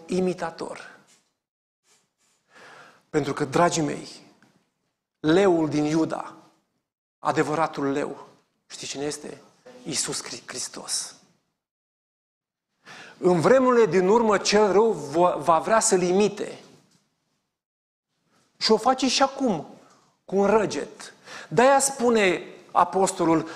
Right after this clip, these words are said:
„Împotriviți-vă lui.” Pentru că diavolul este doar un imitator.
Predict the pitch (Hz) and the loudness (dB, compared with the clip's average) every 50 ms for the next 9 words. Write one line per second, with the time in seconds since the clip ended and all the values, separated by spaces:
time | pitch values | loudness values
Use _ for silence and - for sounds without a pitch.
0 | - - 196 196 180 - 185 190 180 - 175 151 165 160 151 - 160 135 151 151 | -4 0 2 2 2 4 2 0 2 2 -2 -2 -2 -4 -4 -4 -2 0 0 0
1 | 143 147 143 143 - - - - - - _ _ _ _ _ _ _ _ _ _ | 0 0 -4 -4 -8 -12 -18 -18 -20 -20 _ _ _ _ _ _ _ _ _ _
2 | _ _ _ _ - - - - - _ 196 190 - 180 - - 196 160 151 160 | _ _ _ _ -20 -20 -20 -20 -6 _ -2 -2 -2 -4 -2 -2 -2 -2 2 2
3 | 226 240 233 214 220 208 185 190 185 - 160 175 180 185 - - - - - 240 | 2 2 4 4 4 2 2 0 -2 -2 -2 0 0 0 -2 -4 -6 0 2 4
4 | 262 269 254 262 - - 233 220 220 208 202 - 196 175 - - - - - - | 4 4 2 0 -4 -2 0 2 2 2 2 0 -2 -2 -2 -6 -8 -10 -10 -14
5 | - | -16